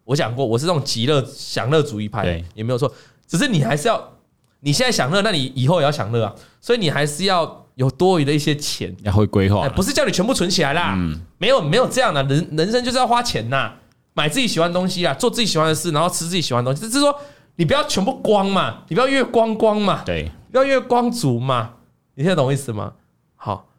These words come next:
Speaker 1: 那我们刚刚还是算十趴哦。如果今天我们把这个报酬率往上调，哇！你长期定存，哇！你整个，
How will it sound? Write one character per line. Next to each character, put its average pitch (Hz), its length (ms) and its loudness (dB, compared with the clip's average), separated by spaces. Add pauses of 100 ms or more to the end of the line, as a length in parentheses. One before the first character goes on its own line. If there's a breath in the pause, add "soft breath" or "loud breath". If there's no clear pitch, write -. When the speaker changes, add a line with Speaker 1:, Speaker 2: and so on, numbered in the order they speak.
(120)
Speaker 1:
那 127 380 0 (200)
我 139 100 -4
们 165 100 0
刚 214 100 0
刚 202 60 -4
还 160 80 0
是 165 80 -4
算 170 140 0
十 104 220 -4
趴 104 160 -8
哦。 95 180 -8 (600)
如 165 200 0
果 240 160 2
今 160 100 -4
天 180 80 2
我 170 60 2
们 127 60 4
把 113 40 0
这 147 60 2
个 143 60 2
报 151 180 0
酬 - 100 -6
率 139 80 0
往 127 140 -2
上 127 200 -6
调， 92 200 -8
哇！ 143 160 0
你 117 160 -4
长 131 220 -6
期 143 100 -2
定 147 180 -4
存， 113 200 -4
哇！ 139 100 -2
你 127 80 -2
整 117 140 -4
个， 135 100 -2